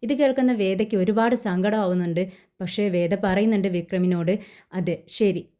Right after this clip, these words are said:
നിനക്ക് അങ്ങനെയാണ് നിൻ്റെ ആഗ്രഹമെങ്കിൽ ഞാൻ അതുപോലെ ചെയ്യാം. ഞാൻ ഈ ലോകത്ത് ഒരുപാട് സ്നേഹിക്കുന്നതും ഇഷ്ടപ്പെടുന്നതും എല്ലാം എൻ്റെ അച്ഛനെയാണ്.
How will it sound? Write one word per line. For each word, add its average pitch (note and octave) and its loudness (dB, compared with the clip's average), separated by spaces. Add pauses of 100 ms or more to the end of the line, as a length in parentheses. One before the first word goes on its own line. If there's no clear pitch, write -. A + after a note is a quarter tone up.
(120)
നിനക്ക് F#3 0
അങ്ങനെയാണ് A#3 2
നിൻ്റെ A#3 2
ആഗ്രഹമെങ്കിൽ G#3+ 0 (200)
ഞാൻ A#3+ 0
അതുപോലെ F#3 2
ചെയ്യാം. E3+ -2 (1200)
ഞാൻ C4+ 0
ഈ C4+ 4
ലോകത്ത് G3+ 2 (140)
ഒരുപാട് G#3 0
സ്നേഹിക്കുന്നതും G3+ 0
ഇഷ്ടപ്പെടുന്നതും F#3+ 0
എല്ലാം F#3+ 2
എൻ്റെ F#3 2
അച്ഛനെയാണ്. F3 0